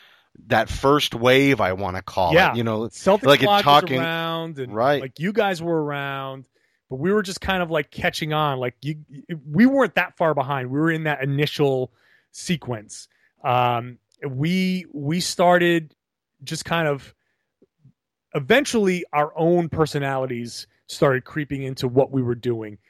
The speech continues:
Speaker 2: And it was still, and we still do that sarcastic joking around, keep it fun, keep it light.
Speaker 1: Yeah, but you've evolved a
Speaker 2: But
Speaker 1: little bit
Speaker 2: we,
Speaker 1: over time.
Speaker 2: we definitely have. Now,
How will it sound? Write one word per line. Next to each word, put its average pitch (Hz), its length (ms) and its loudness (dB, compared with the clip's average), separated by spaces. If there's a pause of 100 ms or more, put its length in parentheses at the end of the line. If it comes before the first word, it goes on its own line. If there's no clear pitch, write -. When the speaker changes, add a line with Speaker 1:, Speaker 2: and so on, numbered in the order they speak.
(200)
Speaker 2:
And 139 280 -4 (160)
it 156 100 -2
was 147 180 2
still, 180 600 4
and 156 160 2
we 165 80 0
still 214 300 4
do 202 360 6
that 147 220 2
sarcastic 135 760 -4
joking 135 440 0
around, 123 420 -4
keep - 240 -6
it 143 160 -4
fun, 131 220 0
keep 139 280 -4
it 131 100 -2
light. 123 400 -2 (260)
Speaker 1:
Yeah, 151 320 4
but 160 140 2
you've 240 220 -4
evolved 240 560 2
a 131 40 -2
Speaker 2:
But 113 120 0
Speaker 1:
little 95 180 -4
bit 95 220 -6
Speaker 2:
we, 151 100 2
Speaker 1:
over 92 120 -8
time. 85 420 -6
Speaker 2:
we 160 100 0
definitely 160 460 0
have. 107 360 -6
Now, 139 300 0